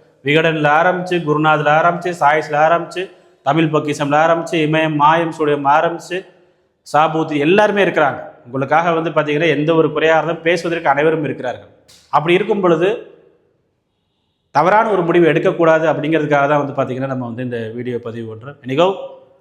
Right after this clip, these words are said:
இன்னும் நிறைய விஷயங்கள் இருக்கு. இதுல வந்து பாத்தீங்கன்னா, கோர்ட்ல கேஸ் ஃபைல் பண்றது, கவன ஈர்ப்பு கூட்டம் நடத்துறது, நிறைய விஷயங்கள் வந்து இருக்கு.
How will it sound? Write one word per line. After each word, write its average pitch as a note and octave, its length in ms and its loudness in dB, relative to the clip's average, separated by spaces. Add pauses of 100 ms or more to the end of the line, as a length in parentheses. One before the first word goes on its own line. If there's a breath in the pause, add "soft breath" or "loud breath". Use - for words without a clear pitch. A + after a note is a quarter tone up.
(260)
இன்னும் D#3 200 2
நிறைய D3 260 2
விஷயங்கள் D3+ 360 0
இருக்கு. D#3 480 -2
இதுல C3 260 -2
வந்து C3 80 -6
பாத்தீங்கன்னா, C3 680 -2
கோர்ட்ல B2+ 260 -6
கேஸ் C3 260 -6
ஃபைல் B2+ 220 -4
பண்றது, B2 360 -8
கவன C3+ 320 -2
ஈர்ப்பு C3 280 -2
கூட்டம் C3+ 280 -4
நடத்துறது, B2 340 -4
நிறைய B2 240 -4
விஷயங்கள் B2+ 360 -8
வந்து A#2+ 200 -8
இருக்கு. A#2+ 300 -10